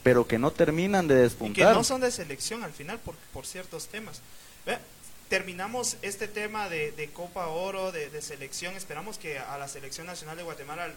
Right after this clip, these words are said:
Speaker 2: le, le pueda ir bien. Yo creo en los procesos y creo que el profesor Amarini Villatoro debe de seguir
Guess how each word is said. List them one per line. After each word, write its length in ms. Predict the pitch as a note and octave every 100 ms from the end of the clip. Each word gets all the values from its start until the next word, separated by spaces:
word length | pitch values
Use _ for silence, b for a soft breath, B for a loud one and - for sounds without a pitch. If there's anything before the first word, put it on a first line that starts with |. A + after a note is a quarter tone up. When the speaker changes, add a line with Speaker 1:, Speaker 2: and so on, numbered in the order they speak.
| D3+
Speaker 2:
le, 240 | C3+ C3
le 100 | C3
pueda 300 | B2+ F#3 F#3
ir 160 | F#3 E3+
bien. 260 | D#3+ F3+ G#3 - B - D#3+
Yo 160 | F#3+
creo 500 | G3 G#3+ A3 G#3+ F#3 -
en 180 | E3 D#3
los 120 | D3+
procesos 460 | D3+ D3+ F#3+ G#3
y 40 | F3+
creo 240 | F3+ G3
que 60 | G3
el 60 |
profesor 340 | D#3 D3 D3 E3
Amarini 360 | F#3 D3+ E3+ F3+
Villatoro 460 | D3 C#3 E3+ F3
debe 240 | E3 G#3 G3
de 140 | D#3
seguir 400 | D3+ C#3 E3+